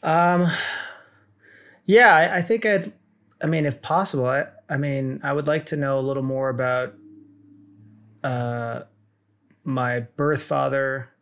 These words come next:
and our family, um, and maybe, I don't know, the circumstances as to which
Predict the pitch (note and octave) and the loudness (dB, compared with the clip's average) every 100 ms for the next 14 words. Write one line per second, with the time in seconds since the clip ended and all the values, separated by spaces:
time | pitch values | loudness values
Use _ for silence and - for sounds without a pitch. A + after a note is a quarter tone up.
0 | _ - C3+ C3 B2+ B2+ B2 B2 _ _ | _ -6 -4 -2 -4 -4 -6 -10 _ _
1 | _ _ _ _ - C3 B2+ - D3 C#3+ | _ _ _ _ -2 -2 -2 -4 -2 0
2 | C#3 C3 B2 B2 A#2+ _ _ _ _ _ | 0 -2 -4 -6 -10 _ _ _ _ _
3 | _ _ _ - B2 B2 A#2+ A#2+ A#2+ A#2+ | _ _ _ -8 -6 -4 -6 -8 -8 -12
4 | A#2+ _ _ _ _ _ _ - C#3 C#3 | -16 _ _ _ _ _ _ -2 0 0
5 | C3+ C#3 C3 B2 _ _ _ _ _ - | 0 0 -2 -6 _ _ _ _ _ -10
6 | A#2+ A#2+ A#2 A#2 - B2+ A#2 - B2 A2 | -6 -4 -4 -4 -4 -4 -4 -6 -6 -6
7 | B2 A2 A#2 G#2 - B2 B2 A#2 - - | -8 -6 -8 -8 -8 -6 -6 -4 -6 -10